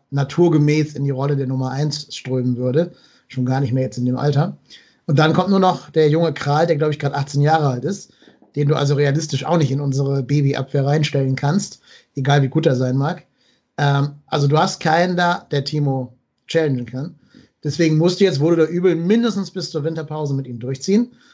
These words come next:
Ähm, vielleicht die ganze Saison, weil ich glaub, im Winter wird da auch nichts getan werden.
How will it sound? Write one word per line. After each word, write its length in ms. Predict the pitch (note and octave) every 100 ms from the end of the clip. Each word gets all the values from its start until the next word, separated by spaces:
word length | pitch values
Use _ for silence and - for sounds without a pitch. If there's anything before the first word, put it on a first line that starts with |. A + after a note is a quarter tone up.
| _ _
Ähm, 540 | D#3 D3 C#3+ C#3 C3+ C#3
vielleicht 360 | - C#3 C#3 C3+
die 40 |
ganze 260 | C3 C3 C3+
Saison, 400 | B2 A#2+ D#3 E3+
weil 100 | C3
ich 60 | -
glaub, 200 | B2+ B2+
im 100 | A#2
Winter 280 | C3+ A2
wird 160 | A#2 C#3
da 80 | G#2+
auch 40 |
nichts 200 | A2 G#2
getan 400 | - - A#2+ B2
werden. 380 | A2 A#2+ E3